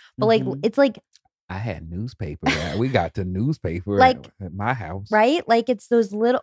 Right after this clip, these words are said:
Speaker 1: but it's, like, the littlest thing and can make such an enormous difference, more than a trip to Hawaii does,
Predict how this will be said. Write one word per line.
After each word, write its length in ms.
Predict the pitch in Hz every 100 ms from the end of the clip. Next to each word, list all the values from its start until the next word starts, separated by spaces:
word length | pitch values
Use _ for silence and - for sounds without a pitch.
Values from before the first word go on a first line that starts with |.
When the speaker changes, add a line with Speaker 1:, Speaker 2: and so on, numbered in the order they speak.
| -
Speaker 1:
but 120 | 233
it's, 160 | 226 -
like, 240 | 220 214 -
the 200 | 190 196
littlest 800 | 185 180 196 214 233 226 208 -
thing 480 | 180 175 196 262 320 - _ -
and 120 | 202
can 260 | 202 202 190
make 220 | 196 180
such 360 | - 220 208 -
an 100 | 208
enormous 640 | 185 180 175 180 196 208 -
difference, 560 | 175 - 220 240 - 202
more 360 | 180 175 185
than 200 | 185 185
a 100 | 175
trip 320 | 175 - 165 - -
to 180 | - 165
Hawaii 480 | 196 208 233 208 185
does, 400 | 185 - 175